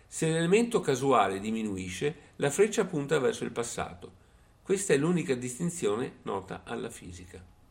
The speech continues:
Assumendo ciò, cerchiamo ora esempi empirici in natura, nella speranza che la complessità dell'evoluzione biologica abbia integrato funzioni sensibili alla sintropia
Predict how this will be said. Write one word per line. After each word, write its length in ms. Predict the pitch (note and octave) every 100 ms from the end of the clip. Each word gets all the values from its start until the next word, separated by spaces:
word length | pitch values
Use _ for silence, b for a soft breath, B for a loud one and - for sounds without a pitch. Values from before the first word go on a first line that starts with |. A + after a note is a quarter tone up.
| - _ - - - - - _ _ _ b b b b b b
Assumendo 560 | - - C#3+ A#2 A#2+ E3+
ciò, 240 | B3+ A#3+
cerchiamo 540 | - C#3 E3+ D#3 C3
ora 200 | D3 C3+
esempi 380 | A#2 C3+ C3 D3+
empirici 540 | E3+ E3 B2 A#2 A2 G#2+
in 60 |
natura, 460 | B2 - G#2+ G2 C3+
nella 240 | D3 B2+
speranza 480 | C3+ F#3 C3 G2 F#2+
che 80 | G2+
la 120 | G2
complessità 640 | - A2 A#2+ A#2 A#2+ D#3 C#3+
dell'evoluzione 720 | A2 G#2+ G#2+ G#2 - B2+ G#2+
biologica 640 | B2 C3+ D3 D3+ F3+ F3+ B B B B
abbia 260 | - E3+ E3+
integrato 540 | F3 A3 B2+ G#2 A2
funzioni 420 | - B2 C#3 C#3
sensibili 640 | A#2+ D3+ D3 E3 D#3 - F#3
alla 220 | G#2+ A2+
sintropia 760 | A2+ E3+ D3 - - G#2+ A#2